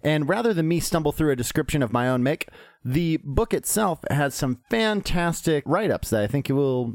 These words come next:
help inform, uh, what's gonna happen here and what we're gonna be doing in future sessions. So here we go. The Between is a tabletop role-playing game about a group of mysterious monster hunters in Victorian-era London.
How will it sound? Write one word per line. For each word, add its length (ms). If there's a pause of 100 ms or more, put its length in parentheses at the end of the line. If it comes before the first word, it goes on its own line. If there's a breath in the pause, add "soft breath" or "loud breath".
help 240
inform, 540 (320 loud breath)
uh, 180
what's 180
gonna 140
happen 240
here 320
and 320
what 180
we're 80
gonna 120
be 100
doing 280
in 260
future 420
sessions. 560
So 340
here 120
we 80
go. 220 (440 loud breath)
The 120
Between 440
is 140
a 80
tabletop 500
role-playing 460
game 220
about 180
a 60
group 240
of 100
mysterious 480
monster 340
hunters 380
in 140
Victorian-era 920
London. 520